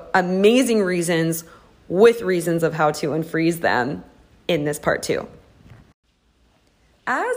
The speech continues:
a certified life coach that has logged over six hundred hours of coaching time, I have come to realize that one of the main reasons my clients come to me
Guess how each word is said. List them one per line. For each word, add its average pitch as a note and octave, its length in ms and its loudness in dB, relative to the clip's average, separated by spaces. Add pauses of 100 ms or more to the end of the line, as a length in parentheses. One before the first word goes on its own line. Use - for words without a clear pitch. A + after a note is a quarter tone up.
a C4+ 140 -4
certified E3+ 640 -2
life D3+ 300 -4
coach D3 400 -4
that E3 180 0
has E3 260 0
logged E3 480 0
over F#3+ 300 4
six - 320 -4
hundred D#3+ 400 -4
hours D3 480 2
of - 240 -2
coaching E3+ 640 -2
time, G#3+ 540 -6 (560)
I G#3+ 140 6
have D4 220 0
come A3 220 2
to G3+ 140 0
realize D3+ 580 4
that D#3+ 220 2
one G3+ 320 4
of A3 240 -2
the G3 80 -2
main F#3 760 0
reasons D#3+ 960 -4
my F3+ 300 2
clients D#3+ 480 -2
come D3+ 260 -4
to D3+ 160 -10
me D3+ 380 -6